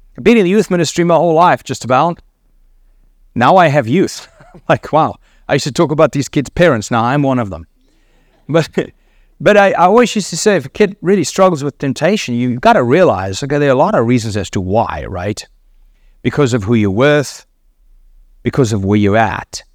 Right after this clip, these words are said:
because of the places you go. If you're coming out of the world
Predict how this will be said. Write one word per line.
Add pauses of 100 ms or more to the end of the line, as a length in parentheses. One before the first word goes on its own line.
(240)
because
of
the
places
you
go. (1000)
If
you're
coming
out
of
the
world